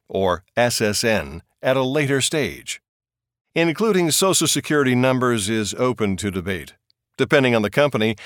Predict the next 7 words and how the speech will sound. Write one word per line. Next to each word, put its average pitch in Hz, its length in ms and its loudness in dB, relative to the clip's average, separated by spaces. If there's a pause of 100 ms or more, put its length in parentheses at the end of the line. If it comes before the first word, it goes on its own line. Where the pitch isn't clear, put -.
(260)
leaving 170 420 2
the 135 240 2
S 139 180 2
S 127 220 0
N 120 220 0
field 117 400 -2
blank 113 480 0